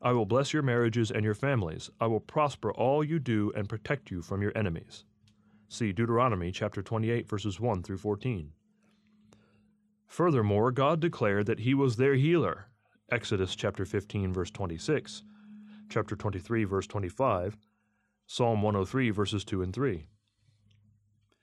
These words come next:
If they became ill, he would make them well again. There were no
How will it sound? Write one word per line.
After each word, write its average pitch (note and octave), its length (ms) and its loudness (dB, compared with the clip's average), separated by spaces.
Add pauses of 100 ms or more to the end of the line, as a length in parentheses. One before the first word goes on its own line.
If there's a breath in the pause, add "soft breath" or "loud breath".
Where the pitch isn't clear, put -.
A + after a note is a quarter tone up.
(320 soft breath)
If D#3 240 2
they D#3 160 4
became D3 540 2
ill, G#2 300 4
he C#3 160 2
would D3+ 120 4
make C3+ 240 2
them B2+ 220 2
well A2 240 4
again. E2+ 420 -6 (800 soft breath)
There A#2 140 2
were D#3+ 120 2
no D3+ 440 2